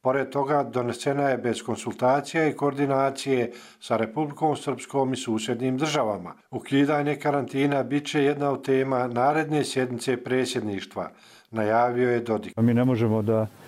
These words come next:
Speaker 2: bilo šta učinimo ovdje, a da se ne osvrnemo na kretanje u regionu i pogotovo u Evropskoj uniji, odakle dolazi mnogo naših koji tamo rade na privremenom radu. Tako da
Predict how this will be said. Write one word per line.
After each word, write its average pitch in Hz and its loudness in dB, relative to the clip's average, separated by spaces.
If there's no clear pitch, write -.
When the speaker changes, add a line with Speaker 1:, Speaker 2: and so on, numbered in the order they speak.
Speaker 2:
bilo 127 4
šta - -2
učinimo 120 2
ovdje, 135 2
a 123 2
da 120 2
se - -2
ne 120 4
osvrnemo 120 2
na 110 2
kretanje 117 2
u 110 2
regionu 113 4
i 104 2
pogotovo 110 2
u - 6
Evropskoj 110 2
uniji, 107 0
odakle 117 2
dolazi 113 2
mnogo 113 2
naših 113 0
koji 107 0
tamo 107 0
rade 107 0
na 104 -2
privremenom 113 2
radu. 117 0
Tako 127 2
da 117 4